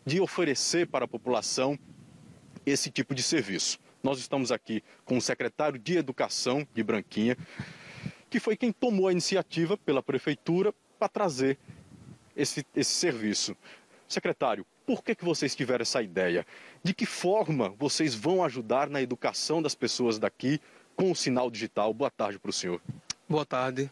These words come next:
Speaker 2: Boa tarde a todos e a todas. Primeiramente, eu acho que é enten-,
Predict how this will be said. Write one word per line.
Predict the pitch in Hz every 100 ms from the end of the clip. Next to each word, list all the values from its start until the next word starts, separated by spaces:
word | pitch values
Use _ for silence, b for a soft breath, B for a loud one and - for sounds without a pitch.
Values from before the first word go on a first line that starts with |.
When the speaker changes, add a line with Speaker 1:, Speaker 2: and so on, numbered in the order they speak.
| -
Speaker 2:
Boa | 143 139
tarde | 143 139
a |
todos | - 143 151 135
e |
a | 131
todas. | - 127 135 156 - - B B B B B B -
Primeiramente, | 185 190 180 175 196 180
eu |
acho | 165 160
que | 175
é |
enten-, | 170 165 165 156